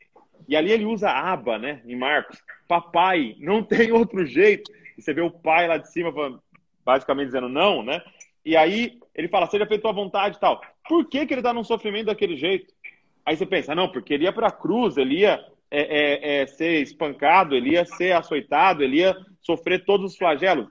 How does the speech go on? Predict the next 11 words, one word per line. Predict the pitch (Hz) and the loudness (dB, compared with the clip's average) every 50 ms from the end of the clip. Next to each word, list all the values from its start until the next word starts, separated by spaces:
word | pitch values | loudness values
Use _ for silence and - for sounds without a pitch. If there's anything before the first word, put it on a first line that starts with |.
| _ - | _ -6
E | 156 | -4
lógico | 170 180 185 185 208 247 254 196 127 - - _ 104 | -2 2 2 4 4 4 4 2 -2 -8 -16 _ -20
que | - - 151 | -8 -8 -8
isso | 143 - | -4 -2
era | 147 143 | -4 -4
terrível, | 135 - 147 127 127 151 147 120 107 101 - _ _ _ _ _ _ | -2 -4 -4 -4 -2 -2 -2 -2 -4 -8 -10 _ _ _ _ _ _
mas | 123 135 139 131 107 | -4 -4 -4 -4 -4
vários | 107 104 101 117 147 160 180 202 202 196 170 139 | -10 -10 2 4 6 6 6 6 4 2 2 2
discípulos | 156 151 - - _ 165 185 180 - 170 170 151 135 | -2 -6 -6 -6 _ -2 -2 -2 -2 -4 -4 -4 -4
morreram | 151 151 151 139 120 123 147 170 185 175 156 123 113 | -2 0 0 0 2 0 0 2 2 2 0 -2 -4
cantando, | - - 156 160 160 156 - 135 151 165 135 101 | -4 -4 -4 -4 -2 -2 -2 -2 -2 -4 -8 -12